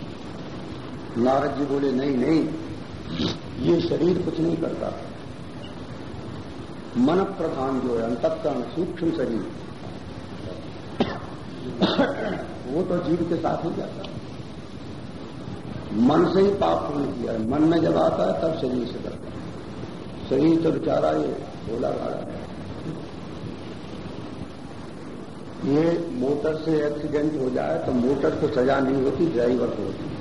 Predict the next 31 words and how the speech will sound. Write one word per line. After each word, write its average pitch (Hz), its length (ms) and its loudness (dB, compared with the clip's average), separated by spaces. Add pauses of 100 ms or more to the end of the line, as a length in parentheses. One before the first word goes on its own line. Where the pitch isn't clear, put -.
(3250)
ऐसे 175 320 4
ये 165 260 6
तो - 160 0
मोटर 156 440 4
के 160 220 2
समान 120 420 2
है 160 260 4
शरीर 143 320 4
तो। - 340 0 (720)
इधर 127 180 6
किसी 147 360 4
को 143 80 4
ले 131 180 6
जाओ, 135 320 4
कहीं 139 200 2
ले 123 160 4
जाओ, - 460 2 (1300)
अब 139 220 4
तुमने 151 240 4
अपने 151 220 4
शरीर 139 320 4
को 147 120 4
यहां 135 200 4
ला 131 120 8
के 143 140 2
बिठा 127 280 2
दिया, 143 280 0
कथा - 440 -2
सुन 123 100 2
रहे 139 180 0
हो। - 100 0